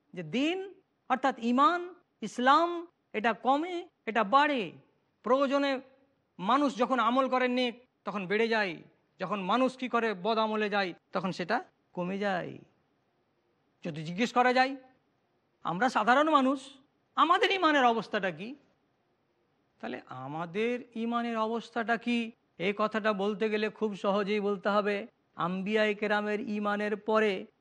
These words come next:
যদি দেখা যায় সাহাবায়ে কেরামের ইমান, তাদের সমতুল্য আমরা জীবনে কোনো দিন হতে পারবো না, তাদের সমতুল্য আমরা কখনো হব না। কেন যে নবীজি বলে দিয়েছেন, "লাউ আনফাকতুম মিসলা উহুদিন",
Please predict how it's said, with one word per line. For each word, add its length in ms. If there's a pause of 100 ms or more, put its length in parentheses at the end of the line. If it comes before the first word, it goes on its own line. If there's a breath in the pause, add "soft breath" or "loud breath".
(160)
যদি 220
দেখা 260
যায় 160
সাহাবায়ে 520
কেরামের 400
ইমান, 440 (380)
তাদের 320
সমতুল্য 500
আমরা 320
জীবনে 480
কোনো 340
দিন 340
হতে 260
পারবো 340
না, 320 (800)
তাদের 320
সমতুল্য 500
আমরা 280
কখনো 420
হব 160
না। 300 (360)
কেন 160
যে 100
নবীজি 380
বলে 180
দিয়েছেন, 300
"লাউ 180
আনফাকতুম 560
মিসলা 340
উহুদিন", 500